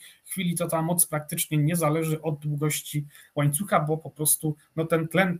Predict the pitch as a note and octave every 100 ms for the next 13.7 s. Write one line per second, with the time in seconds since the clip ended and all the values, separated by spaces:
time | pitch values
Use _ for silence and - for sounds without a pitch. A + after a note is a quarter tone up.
0 | - F#3 E3+ F3+ E3 D#3+ D3+ D#3+ C#3+ D#3+
1 | F#3+ F3 E3+ D3 F#3 F#3 F3+ D3+ D#3+ F3
2 | - D#3+ D3 D3 D#3+ D#3 D3+ - D3 -
3 | - - - B2+ - _ C#3 G#3 A#3 _
4 | _ - - - - D3+ D#3 - F#3 A#3
5 | - - D3+ G3 G#3+ F#3+ F3 F#3 D3 F3+
6 | F3+ F3+ F3+ F3+ _ _ _ _ _ _
7 | _ - - D#3 E3+ E3+ - E3 D3+ D#3
8 | D3 - F3 E3 - D3+ - - E3 -
9 | E3 D3 F#3+ - F3 D3 C#3+ - E3 D#3+
10 | D#3 D3 F3 D3+ D3 D3+ D3+ - _ _
11 | _ D3+ D3+ - F3+ F3 D#3 C3 A2+ -
12 | _ _ - - - B3 B3 B3+ A3 A3+
13 | F3+ C3 C#3 C#3+ F3 F#3 G3+